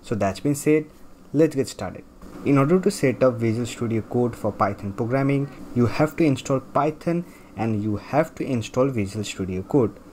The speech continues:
So let us first discuss how we can install Python on Windows eleven. For that, simply open any browser and search for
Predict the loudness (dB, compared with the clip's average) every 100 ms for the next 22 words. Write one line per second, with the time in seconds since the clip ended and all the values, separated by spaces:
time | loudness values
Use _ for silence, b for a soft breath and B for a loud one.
0 | B B -6 2 4 4 0 -2 -2 0
1 | -2 -6 0 0 0 -6 -2 0 2 0
2 | -2 -4 -2 -4 -2 -2 -2 0 0 -2
3 | -8 -4 -4 -2 -2 -2 -6 -8 -4 0
4 | 0 -2 -8 B B B B -2 2 2
5 | 0 -4 -6 B -20 -6 -4 -2 -2 -4
6 | -6 -6 -4 -4 -4 0 2 2 0 -2
7 | -4 B -10 -6 -4 2 2 2 0 2